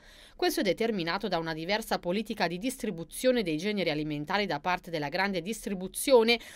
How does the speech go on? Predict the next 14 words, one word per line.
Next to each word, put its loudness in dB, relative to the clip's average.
spiega 4
Gabriele 4
Bianchi, 2
operatore -2
della 0
Fondazione -2
Caritas -2
Solidarietà 0
e 2
Servizio -2
Onlus, 0
responsabile -2
della 0
struttura. 0